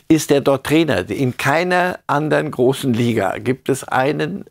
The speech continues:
der auch nur annähernd, das ist ja Regel, rehagelhafte, äh, Zeitspannen,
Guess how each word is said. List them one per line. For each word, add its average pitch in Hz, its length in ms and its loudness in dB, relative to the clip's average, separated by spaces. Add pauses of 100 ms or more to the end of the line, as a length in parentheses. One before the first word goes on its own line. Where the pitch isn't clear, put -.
(220)
der 120 180 0
auch 120 180 -6
nur - 240 -2
annähernd, 123 520 -2
das 117 140 -4
ist 120 140 -6
ja 131 120 2
Regel, 123 520 0 (160)
rehagelhafte, 120 1120 -2 (480)
äh, 110 1040 -2 (140)
Zeitspannen, 107 680 -6